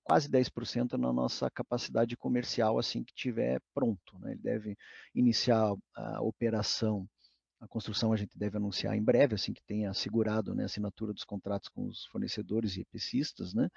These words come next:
E assim que comece a construção, ela, é, a gente acredita que a gente vai conseguir começar os prim-, é, colocar os primeiros aerogeradores a operar aí já em dois mil e vinte e quatro,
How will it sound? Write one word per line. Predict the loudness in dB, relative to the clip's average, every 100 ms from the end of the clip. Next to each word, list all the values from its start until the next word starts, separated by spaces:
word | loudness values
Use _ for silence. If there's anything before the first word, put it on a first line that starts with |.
| -12 -16 -16 -16 -10 2
E | 6 8 8
assim | 8 4
que | 2
comece | 2 4 6 4 2
a |
construção, | 0 0 0 -2 4 8 8
ela, | 8 8 8 6
é, | 4 4 4
a | 2 2
gente | 2 0
acredita | -2 0 0 0
que | 0 2
a |
gente | 2 2
vai | 0
conseguir | 0 0 -2 -2 -4
começar | 0 0 2 2
os | 2
prim-, | 2 0 0 -2
é, | -4 -4
colocar | -4 -4 -2 0
os | -2
primeiros | 0 0 0 0
aerogeradores | 0 0 2 2 2 2 2
a |
operar | 2 4 6 8
aí | 6 6 4
já | 4
em | 4
dois | 2 4
mil | 6
e | 6
vinte | 4 -2
e | -2
quatro, | 2 0 0 -14